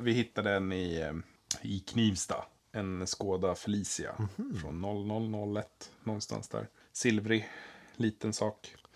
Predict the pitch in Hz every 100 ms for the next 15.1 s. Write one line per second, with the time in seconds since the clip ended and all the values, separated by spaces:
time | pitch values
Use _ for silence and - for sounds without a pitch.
0 | - - - - 131 131 123 104 98 101
1 | 104 95 107 - 110 101 110 87 - 104
2 | 98 92 - 82 95 - 131 117 - 131
3 | 127 123 131 123 135 123 113 107 - 110
4 | 101 - 101 - - 104 95 87 - -
5 | - - - 104 95 92 92 90 90 92
6 | - 87 - 117 87 80 - - - -
7 | 98 98 92 101 98 92 104 80 80 80
8 | - _ - - 82 82 87 80 80 -
9 | - 120 110 101 98 98 92 90 90 -
10 | _ _ _ - 160 147 135 127 120 120
11 | 101 95 113 - _ - - - - 120
12 | 110 - 123 117 - 123 113 110 113 113
13 | 110 110 110 - 110 104 110 117 110 113
14 | 113 113 104 - 113 104 110 107 104 98
15 | -